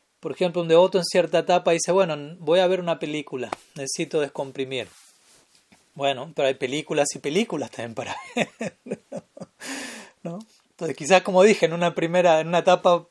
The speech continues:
primordial hay, tiene que una película totalmente desconectada de todo vesti-, vestigio <laughs> de espiritualidad. Ah, qué alivio. <laughs> Pero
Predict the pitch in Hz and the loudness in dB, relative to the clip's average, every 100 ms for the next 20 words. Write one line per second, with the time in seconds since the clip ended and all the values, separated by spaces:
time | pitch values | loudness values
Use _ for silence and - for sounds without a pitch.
0 | _ _ _ _ _ _ _ _ _ - | _ _ _ _ _ _ _ _ _ -10
1 | 170 175 170 165 185 208 196 - _ - | -6 -2 0 2 6 6 4 0 _ -8
2 | 170 170 175 170 165 165 170 175 160 151 | -4 -2 0 -2 -4 -6 0 0 2 -2
3 | - 190 180 185 190 185 156 - 156 139 | 2 2 4 0 0 -2 -4 -4 -8 -2
4 | 175 175 180 165 139 - 170 180 180 165 | 4 6 6 4 2 4 8 10 8 8
5 | 160 139 - 190 202 - 156 147 - 180 | 2 -4 -2 -2 -4 -4 -4 -4 -2 -4
6 | - 175 160 143 - 226 - - - - | -2 0 2 0 -4 -8 -8 -20 -20 -20
7 | - _ 151 139 180 156 143 151 147 156 | -20 _ -8 -6 -4 -2 0 0 2 0
8 | 123 98 _ _ _ _ - - - - | 0 -4 _ _ _ _ -14 -10 -10 -10
9 | - - - - - _ _ _ _ _ | -12 -12 -14 -16 -20 _ _ _ _ _
10 | - - 139 135 147 127 107 - _ _ | -2 0 -2 0 0 -2 -6 -12 _ _
11 | - - - - 247 - 214 - - - | -12 -12 -12 -2 0 0 -8 -10 -12 -20
12 | _ - - - - _ _ _ _ - | _ -20 -20 -20 -20 _ _ _ _ 0
13 | 170 170 165 | 4 6 4